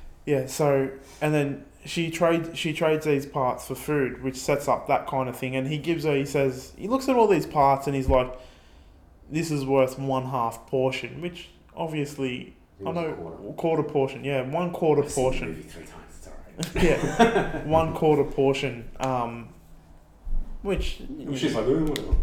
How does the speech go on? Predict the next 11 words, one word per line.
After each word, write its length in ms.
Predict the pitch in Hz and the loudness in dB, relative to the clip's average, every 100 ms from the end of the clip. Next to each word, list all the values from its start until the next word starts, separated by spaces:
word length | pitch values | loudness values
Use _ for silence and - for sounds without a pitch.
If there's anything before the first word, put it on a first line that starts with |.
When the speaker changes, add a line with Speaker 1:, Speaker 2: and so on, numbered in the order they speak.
| 311 | 2
Speaker 1:
yeah, 220 | 359 240 - - 170 175 | -2 -4 -6 -14 -12 -4
Speaker 2:
She 60 | |
Speaker 1:
basi-, 240 | - 196 202 | 2 2 0
Speaker 2:
had 180 | 165 - | -4 0
Speaker 1:
basically, 520 | 233 233 180 165 143 | 0 0 -4 -4 0
like, 260 | 135 127 - | 0 0 -2
five 240 | 139 127 | -2 -2
Speaker 2:
Uh-huh. 20 | |
Speaker 1:
cents. 440 | - 131 117 - - - | -2 -4 -6 -12 -20 -20
Speaker 2:
Yeah. 60 | - - - - - 147 | -20 -20 -20 -10 -2 0
Speaker 1:
Um, 240 | 135 131 | 0 -2